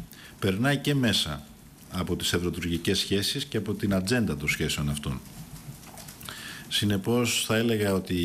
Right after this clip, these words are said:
η χρονική συγκυρία κατά την οποία εκδηλώθηκε η πρώτη προσπάθεια, αλλά και τώρα η δεύτερη προσπάθεια, η δεύτερη απόπειρα, θα μπορούσε ένας αντικειμενικός κριτής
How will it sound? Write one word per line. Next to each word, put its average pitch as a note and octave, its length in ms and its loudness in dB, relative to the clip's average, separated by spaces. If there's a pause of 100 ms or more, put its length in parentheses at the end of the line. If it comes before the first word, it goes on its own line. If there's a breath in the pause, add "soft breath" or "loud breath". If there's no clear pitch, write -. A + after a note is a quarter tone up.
(240)
η D#2 40 0
χρονική F#2 440 0
συγκυρία F#2 800 2 (680 loud breath)
κατά F2 180 -2
την F#2 180 0
οποία A2 220 2
εκδηλώθηκε G2 580 0
η F2+ 40 2
πρώτη G#2+ 280 0
προσπάθεια, E2 800 -2 (300)
αλλά G2+ 160 0
και G2 120 -2
τώρα A2 240 2
η F#2 80 4
δεύτερη G2+ 400 0
προσπάθεια, D2+ 540 -2
η D2+ 40 0
δεύτερη D#2+ 420 0
απόπειρα, G2 540 0 (520 loud breath)
θα G#2+ 60 -2
μπορούσε A#2 400 2
ένας B2 280 2
αντικειμενικός F#2 680 2
κριτής A2+ 800 0